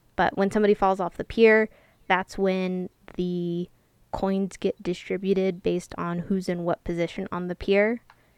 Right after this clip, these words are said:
But I have <laughs> such a blast playing this game because you're just hitting the ball, knocking barrels over. <laughs> It's, it's a lot of fun. It's really, um, it's a good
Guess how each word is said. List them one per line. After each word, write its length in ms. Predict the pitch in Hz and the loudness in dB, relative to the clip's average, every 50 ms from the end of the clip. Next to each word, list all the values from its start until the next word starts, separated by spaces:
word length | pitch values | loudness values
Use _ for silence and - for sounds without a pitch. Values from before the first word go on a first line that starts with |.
| _ _ _ _ _ _ _ _ _ | _ _ _ _ _ _ _ _ _
But 200 | - 170 - - - - | -2 -2 -2 -2 -2 -2
I 120 | - 214 | -2 -2
have 360 | 220 - - 277 240 214 - | -2 -2 0 0 0 0 0
<laughs> 0 | |
such 440 | - - - - - - 233 233 - 190 | -4 -8 -6 -4 0 0 0 0 0 -4
a 40 | |
blast 440 | 180 185 185 170 170 180 - - - | 0 2 4 4 4 2 0 -2 -10
playing 340 | - - 170 170 170 180 196 | -8 -6 -4 -4 -2 -2 -2
this 160 | 202 208 208 | -2 -2 -2
game 320 | - - 214 220 220 220 214 | -2 0 0 2 2 0 0
because 500 | 196 185 - 180 175 175 175 180 - - _ _ _ _ _ _ _ _ _ _ _ - | -2 -2 0 0 0 -2 -4 -8 -12 -20 _ _ _ _ _ _ _ _ _ _ _ 0
you're 140 | 196 196 | 0 0
just 300 | 190 196 190 - - - - - _ _ _ _ _ _ _ _ _ | 2 2 0 -2 -2 -10 -20 -20 _ _ _ _ _ _ _ _ _
hitting 240 | - - - - 214 | -12 -8 -4 0 0
the 60 | 196 | 2
ball, 500 | 180 185 190 202 208 208 208 196 196 196 - - | 4 6 6 6 6 6 2 0 -2 -4 -4 -4
knocking 400 | 196 190 190 196 - - 190 185 | -4 -2 -2 -2 -2 -2 0 2
barrels 460 | 185 185 202 202 190 185 185 185 190 | 4 6 6 6 6 4 2 2 2
over. 580 | 180 185 190 190 185 190 185 180 180 180 185 - - | 4 4 2 4 4 6 6 6 6 4 2 -2 -8
<laughs> 60 | - - - _ _ _ 247 | -18 -20 -20 _ _ _ 4
It's, 440 | 262 - - - 294 - - - | 4 6 4 2 0 -2 -2 -4
it's 260 | - 240 - - - - | -8 -8 -8 -6 -6 -6
a 140 | - 269 - - - | -4 -4 -6 0 2
lot 120 | 247 226 | 2 2
of 100 | 214 - | 2 0
fun. 380 | - - 190 185 185 185 185 185 | 2 2 2 2 2 2 0 -2
It's 180 | 185 - - | -4 -4 0
really, 400 | 190 190 196 196 196 196 196 202 - - - - - _ _ _ _ _ _ _ _ _ _ | 2 4 4 6 6 6 4 4 0 -6 -18 -20 -20 _ _ _ _ _ _ _ _ _ _
um, 220 | 196 170 165 170 175 | -4 -4 -2 -2 -4
it's 140 | 190 - | -4 -4
a 40 | 202 | -2
good 240 | 196 214 196 180 | 0 0 0 0